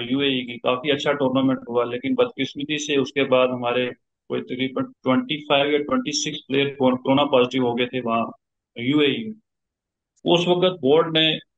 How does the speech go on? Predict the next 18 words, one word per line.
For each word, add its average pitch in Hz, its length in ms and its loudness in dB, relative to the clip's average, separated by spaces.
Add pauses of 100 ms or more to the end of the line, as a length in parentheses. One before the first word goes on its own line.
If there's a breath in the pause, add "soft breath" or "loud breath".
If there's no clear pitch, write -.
(120)
उन 147 200 0
बच्चों 135 380 -2
को 156 220 0
जब 180 140 -2
तक - 300 0
वो 156 400 4
recover 156 420 2
नहीं 160 240 -4
किए, 147 220 -2
तब - 240 -4
तक 135 80 0
बोर्ड 123 320 0
हमारा 135 280 4
वहीं 127 400 -2
यूएई 139 360 2
में 135 120 0
टिका - 260 -2
रहा 131 440 -2